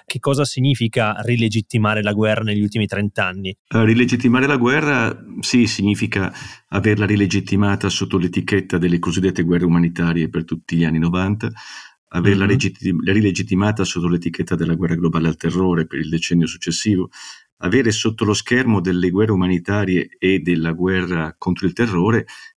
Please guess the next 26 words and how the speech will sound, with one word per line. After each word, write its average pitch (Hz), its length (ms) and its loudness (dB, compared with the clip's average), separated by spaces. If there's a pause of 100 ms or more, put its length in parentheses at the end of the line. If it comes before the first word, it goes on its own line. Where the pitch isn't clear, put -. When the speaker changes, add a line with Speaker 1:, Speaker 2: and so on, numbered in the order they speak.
(120)
Speaker 2:
rilegittimato 107 680 2
la 104 80 2
guerra 85 220 0
di 85 100 0
aggressione, 82 540 -4
quale 92 240 0
fu 98 260 -4
la 90 140 0
guerra 87 340 0
contro 87 260 -4
la 85 60 2
Jugoslavia 90 540 2
nel 87 120 2
millenovecentonovantanove 87 1300 0 (400)
e 98 120 0
la 90 100 2
guerra 92 220 2
contro 92 280 -4
l'Iraq 90 320 0
nel 87 100 0
duemilatré. 87 600 0 (260)
Questo 127 260 0
naturalmente 104 400 0
non 90 120 2
giustifica - 460 -4
nulla 85 420 2